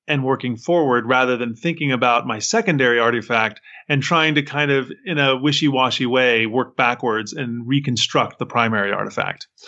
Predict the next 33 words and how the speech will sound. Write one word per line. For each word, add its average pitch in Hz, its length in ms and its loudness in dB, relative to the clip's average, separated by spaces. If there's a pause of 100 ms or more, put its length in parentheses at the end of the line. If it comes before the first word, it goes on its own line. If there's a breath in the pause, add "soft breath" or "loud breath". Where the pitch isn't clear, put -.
(380 loud breath)
Um, 147 360 0
and 147 160 0
so 139 440 0 (580 loud breath)
I 143 120 2
think 175 280 -2
that, 143 300 -2
um, 127 640 0
we've 175 180 0
talked 156 300 -2
about 143 380 0
kind 143 180 -2
of 139 80 0
all 151 220 0
the 147 80 -2
development 135 420 2
ergonomics, 117 560 2
and 143 100 2
I 131 60 2
think 160 180 0
that 147 40 -2
there's 147 380 0
a, 139 340 0
a, 131 320 2 (400 loud breath)
uh, 139 300 2
a 143 80 2
mechanic 147 440 2
of - 100 -4
thought 147 380 -2 (380)
there 104 520 0
that's 120 180 0
enabled 120 400 0
by 104 180 2
this - 420 -4